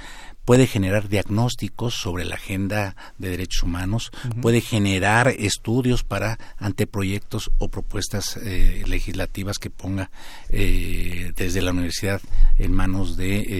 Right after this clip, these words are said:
Speaker 1: eh, los congresos, y digo congresos porque es federal,
Speaker 2: Ujú.
Speaker 1: o los congresos de las entidades federativas, participa y, y, y sobre todo, eh, lo repito, aliado de las entidades,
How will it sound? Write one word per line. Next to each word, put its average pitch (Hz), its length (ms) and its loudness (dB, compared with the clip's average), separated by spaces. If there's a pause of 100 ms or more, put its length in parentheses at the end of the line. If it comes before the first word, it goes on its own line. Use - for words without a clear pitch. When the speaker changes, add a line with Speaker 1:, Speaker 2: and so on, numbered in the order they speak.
(260)
Speaker 1:
eh, 80 60 -12 (480)
los 90 300 -8
congresos, 98 580 -2
y 104 60 -2
digo 117 160 0
congresos 98 500 4
porque - 280 6
es - 80 0
federal, 92 440 -4 (160)
Speaker 2:
Ujú. 117 220 -2
Speaker 1:
o - 40 0
los 90 140 -4
congresos 92 440 -4
de 90 60 6
las 90 200 2
entidades 92 320 4
federativas, 92 800 -6 (460)
participa - 1000 2 (200)
y, 101 160 0
y, 104 320 -2
y - 60 -2
sobre 117 320 -4
todo, 160 180 0 (400)
eh, 104 800 -2
lo 104 140 -2
repito, 123 400 -2
aliado 135 540 2
de 127 80 2
las 101 160 -4
entidades, 104 540 -6